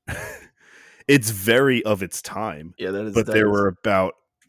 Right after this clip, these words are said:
Speaker 1: every brand that ever made a car that looked like that, that made one that looked better. <laughs>
Speaker 2: True, too. Yeah, you're right.
Speaker 1: It's, it's just not. It's not a pinnacle or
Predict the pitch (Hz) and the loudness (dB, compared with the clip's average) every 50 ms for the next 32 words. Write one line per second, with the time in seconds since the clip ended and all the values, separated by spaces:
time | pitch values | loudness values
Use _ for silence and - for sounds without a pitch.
0 | _ _ - 110 113 104 110 113 107 104 95 87 95 98 95 95 95 92 90 87 | _ _ 0 0 0 0 0 2 2 0 0 0 -2 0 0 0 0 -2 -2 -2
1 | 90 90 - - 95 95 95 98 95 92 92 90 90 - - 90 90 90 82 90 | -4 -6 -4 -4 -6 -4 -4 -4 -4 -4 -4 -6 -8 -8 -6 -6 -6 -6 -4 -6
2 | 98 92 - 90 85 80 - 82 80 82 69 - 92 82 87 87 85 87 87 80 | -6 -6 -6 -8 -8 -8 -8 -8 -8 -8 -8 -8 -10 -8 -8 -8 -8 -10 -12 -12
3 | 80 78 76 80 - _ 113 113 98 - - - - - - 107 - 110 113 113 | -12 -14 -16 -16 -10 _ -6 -4 -4 -6 -8 -6 -4 -2 -2 -2 -2 -4 -6 -8
4 | - - - - 101 90 87 - 92 90 98 - _ _ _ _ _ _ _ _ | -8 -10 -10 -10 -10 -10 -8 -8 -10 -10 -10 -14 _ _ _ _ _ _ _ _
5 | - - 151 151 135 127 135 127 - - - - - _ - 147 131 - - - | 0 0 0 0 -2 -2 -2 -4 -6 -10 -16 -20 -10 _ -4 -4 -4 -4 -10 -6
6 | - 143 - - - - 156 139 - 156 160 151 139 - - 117 113 - 127 131 | -6 -6 -6 -6 -8 -6 -6 -6 -4 -2 0 0 0 0 0 -2 -4 0 2 2
7 | 123 123 117 - - 117 117 107 - 107 104 101 95 - - 107 104 98 98 | 2 2 0 -2 -2 -2 -2 0 0 0 0 0 -2 -4 -4 -4 -4 -2 -4